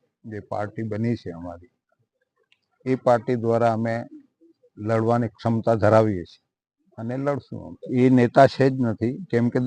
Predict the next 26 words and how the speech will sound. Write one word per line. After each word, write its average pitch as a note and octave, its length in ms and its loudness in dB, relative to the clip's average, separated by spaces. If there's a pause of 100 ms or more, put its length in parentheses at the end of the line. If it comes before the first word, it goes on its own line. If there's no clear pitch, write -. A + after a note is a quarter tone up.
(120)
મનસુખભાઈ A2+ 680 2
તો B2 260 2
ત્રીસ A#2+ 320 -4
વર્ષથી A#2 400 0
ચૂંટાય G2+ 420 -6
છે. A#2 100 -4
એક A#2+ 140 -4
શબ્દ A#2 300 -2
અમારા B2 340 4
માટે A2+ 280 -2
બોલ્યા G#2 400 -6
નથી. G#2 380 -10 (420)
આટલું D3 400 2
બધું C3+ 260 2
સ્ટેચ્યુ B2 460 0
ઓફ A#2 120 -4
યુનિટી A#2 360 -2
બનાવીને A2 480 -2
ત્યાં A2 160 -2
ગામડા G#2 340 0
ખતમ A2 360 -4
કરી A2 220 -2
નાખ્યા F#2 380 -4
છે - 160 -16
આ E2 140 -16
લોકો. - 140 -16